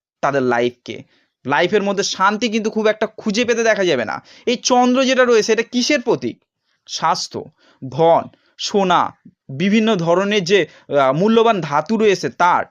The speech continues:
এবং জীবনকে সুখকর করে থাকে, চিন্তা মুক্ত করতে দেখা যায়। তো যাদের হাতের মধ্যে লম্বাটে প্রকৃতির নখ রয়েছে, তার সঙ্গে এই অধচন্দ্রমা বেশিরভাগ নখের মধ্যেই রয়েছে, তাদের লাইফের মধ্যে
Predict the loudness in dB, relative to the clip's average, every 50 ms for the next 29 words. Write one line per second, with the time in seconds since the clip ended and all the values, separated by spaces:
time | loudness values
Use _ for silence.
0 | _ _ -4 -2 0 0 0 0 -4 -4 -4 -2 0 2 2 2 0 0 0 -2
1 | -2 -2 -2 -4 -4 -2 -2 0 0 0 2 2 0 2 0 -2 -2 -2 -4 -6
2 | -6 -8 -10 -8 -6 -4 -2 0 0 0 0 -2 -2 -2 0 0 0 0 -2 -2
3 | -2 -2 -2 -2 -2 0 0 0 2 2 2 0 2 2 0 0 -2 -6 _ -20
4 | -20 -6 _ -2 -2 0 0 0 0 0 2 2 2 2 2 0 -2 0 0 0
5 | 2 2 2 2 2 0 0 0 0 2 2 2 2 2 2 2 0 2 2 2
6 | 0 2 0 -2 -2 -2 -2 -2 -2 0 0 2 2 2 2 0 0 0 0 0
7 | -2 -2 0 0 0 0 0 0 0 0 2 2 2 0 -2 -6 -8 -4 -2 0
8 | 0 0 2 4 4 4 4 2 0 0 0 2 2 4 4 4 4 2 0 2
9 | 2 0 0 2 0 0 0 0 0 0 0 0 0 0 0 2 2 0 2 2
10 | 2 4 4 4 2 2 -2 -4 -2 -2 -2 -2 0 0 0 0 2 0 -2 -2
11 | 0 0 0 0